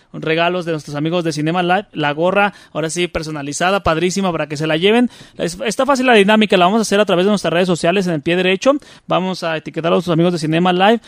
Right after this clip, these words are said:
para que, eh, darles a conocer la dinámica. Les voy a dar una, un adelante. Es, este, compartir la publicación, darle me gusta, seguir las redes sociales de Cinema Live, también las de pie derecho. Y vamos a hacer un sorteo. El ganador se dará a conocer,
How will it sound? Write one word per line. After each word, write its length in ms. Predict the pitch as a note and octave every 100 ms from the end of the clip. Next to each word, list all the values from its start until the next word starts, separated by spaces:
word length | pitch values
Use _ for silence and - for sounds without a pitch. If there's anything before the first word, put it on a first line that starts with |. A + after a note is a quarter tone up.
| - -
para 240 | - F3+ F#3
que, 340 | F#3+ G#3 G#3+
eh, 280 | E3+ D3+ D3+
darles 340 | D3+ F#3+ F3+
a 40 | F3
conocer 280 | D3+ C#3+ E3
la 80 |
dinámica. 380 | F3+ F3 G3+ G3+
Les 120 | E3+
voy 120 | D#3+ F#3
a 20 |
dar 60 | G#3
una, 240 | G#3 F#3+
un 160 | G3 A3
adelante. 480 | G#3 F3 G3+ G#3 B3+ C4 - - -
Es, 260 | E3+ G3
este, 320 | F#3+ F3 E3+ D#3
compartir 480 | E3 D#3+ D#3+ F#3
la 100 | G3+
publicación, 800 | F#3 D#3+ D#3+ F3 E3 A#3 C4 C4+ - _ -
darle 280 | D#3 E3+
me 120 | E3+ E3
gusta, 320 | A3+ A#3 A3+
seguir 260 | E3+ D#3+
las 160 | E3+ E3+
redes 240 | D#3+ F3
sociales 420 | E3+ D3+ D#3+ E3+ D#3+
de 80 |
Cinema 300 | C#3+ D3 E3
Live, 200 | F3+ G3+
también 260 | G3+ E3 D3+
las 160 | D3+ D3+
de 80 |
pie 160 | C3 E3
derecho. 420 | F#3+ G#3+ A3+ C4 - - _
Y 240 | F3 A#3
vamos 240 | A3+ F#3+ G3+
a 20 |
hacer 140 | F#3+
un 80 | G3+
sorteo. 520 | A3 G#3 A3+ A#3+ B3+ -
El 160 | D#3+ E3
ganador 340 | E3 D#3+ G#3+
se 100 | F3
dará 120 | D#3+
a 40 | E3+
conocer, 460 | F#3 E3+ G3+ A3+